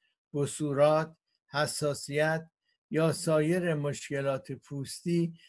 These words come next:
از نظر دارویی استفاده می‌شود، مانند داروهایی برای بی‌حسی موضعی، ضد التهاب، کورتیکواستروئیدها، هورمون‌ها، آنتیبیوتیک‌ها،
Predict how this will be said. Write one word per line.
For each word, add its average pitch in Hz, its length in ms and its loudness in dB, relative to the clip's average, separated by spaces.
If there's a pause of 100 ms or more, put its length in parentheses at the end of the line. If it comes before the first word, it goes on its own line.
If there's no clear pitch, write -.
(180)
از 131 280 -2
نظر 135 460 -4
دارویی 135 800 -2 (160)
استفاده 135 800 -4
می‌شود، 120 560 -6 (800)
مانند 151 680 2
داروهایی 143 760 4
برای 143 640 0 (300)
بی‌حسی 139 720 -2
موضعی، 131 840 0 (340)
ضد 135 480 2
التهاب، 143 920 0 (360)
کورتیکواستروئیدها، 147 1700 0 (440)
هورمون‌ها، 147 1040 0 (420)
آنتیبیوتیک‌ها، 143 1600 -2